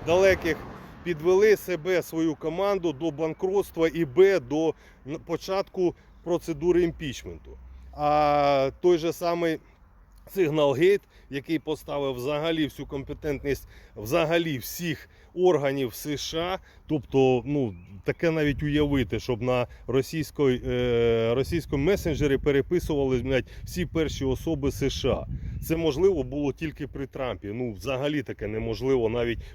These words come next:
блядь, в Папуа-Гвінеї, сука, навіть, е, в Сирії, блядь, таке неможливо.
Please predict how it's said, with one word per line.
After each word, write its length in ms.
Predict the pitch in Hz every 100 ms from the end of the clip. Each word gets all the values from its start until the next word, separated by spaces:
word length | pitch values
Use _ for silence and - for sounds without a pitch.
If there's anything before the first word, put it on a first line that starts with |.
| -
блядь, 180 | 120
в 160 | - -
Папуа-Гвінеї, 920 | 139 156 139 120 127 139 147 135 113
сука, 360 | - - 82 113
навіть, 300 | 123 123 113 - -
е, 40 | -
в 240 | 120 120 -
Сирії, 800 | - - - - 214 180 131 117
блядь, 280 | 113 107
таке 260 | 120 101 107
неможливо. 680 | 110 107 104 92 90 92